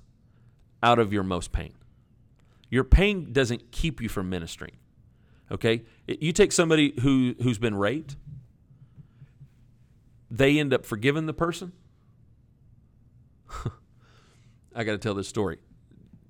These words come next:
Jennifer, her name, this is a different Jennifer. She come into church, down at the altar,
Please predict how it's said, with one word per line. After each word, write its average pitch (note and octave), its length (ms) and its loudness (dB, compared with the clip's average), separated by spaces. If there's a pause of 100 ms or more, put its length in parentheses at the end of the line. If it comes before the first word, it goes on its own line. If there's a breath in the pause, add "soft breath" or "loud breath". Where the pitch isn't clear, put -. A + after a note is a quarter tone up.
(160)
Jennifer, B2+ 520 2 (360)
her A2 100 -4
name, G#2+ 160 -2 (120)
this G#2+ 160 -2
is G#2 60 -4
a G#2 60 -2
different G2 300 -2
Jennifer. F2 340 -10 (440)
She - 100 -20
come C3 180 2
into A#2+ 140 -2
church, B2 420 0 (2000 soft breath)
down C3 220 4
at B2+ 100 0
the A#2 80 2
altar, A2+ 400 4